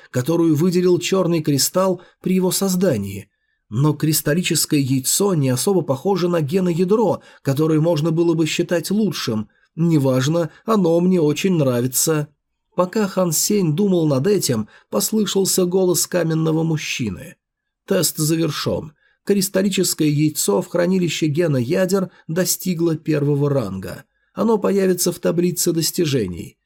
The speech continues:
Ты хочешь указать своё убежище?» «Нет!» выкрикнул Хан Сень. Если кто-то узнает, что владелец этого геноядра захватил золотое убежище, то к нему сразу придут суперсущества и императоры,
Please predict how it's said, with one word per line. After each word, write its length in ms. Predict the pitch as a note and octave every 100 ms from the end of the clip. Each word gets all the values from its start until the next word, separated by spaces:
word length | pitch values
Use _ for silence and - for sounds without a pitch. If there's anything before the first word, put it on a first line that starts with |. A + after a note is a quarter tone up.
| _ _
Ты 180 | - C3+
хочешь 540 | A#2 - A#3+ A3 D#3 -
указать 500 | D#3 D3+ C#3+ D3 C3+
своё 340 | C#3+ C#3+ C#3
убежище?» 760 | B2+ A#2 A2+ C3 - - E3+ F3 _ _
«Нет!» 540 | D3 C#3+ C3 C3+ - - _ _
выкрикнул 720 | F#2+ G#2 F3 F3 D#3+ D#3 E3+
Хан 260 | D#3 D3+ D3
Сень. 500 | - - F#2+ D2+ - _ _ _
Если 400 | - A2+ D#3+ -
кто-то 300 | D3+ E3+ D#3
узнает, 520 | C#3 B2+ D3+ F3+ C3+ - -
что 200 | - -
владелец 580 | F#3 E3+ D3+ F#3 D#3+ - -
этого 320 | F3 D#3+ D3
геноядра 800 | C3 F3 D3+ C3+ B2 D#3+ F3+ - _
захватил 640 | D3+ F3+ F3+ E3+ D#3 G3 F3+
золотое 500 | D#3+ D#3+ D#3 F#3 D3
убежище, 800 | C3 C#3 F#3+ A#2+ - - E2 - _ _
то 120 | G3+
к 80 | G3
нему 260 | G3 G3 F#3+
сразу 420 | - G3 F3+ F3
придут 380 | F3 F3+ F#3+ -
суперсущества 1080 | - F#3+ F#3 E3+ F#3 F3 F3+ - F#3+ F#3
и 200 | F3 F3
императоры, 800 | E3+ D#3 F3+ F3 C3+ G2+ F2 -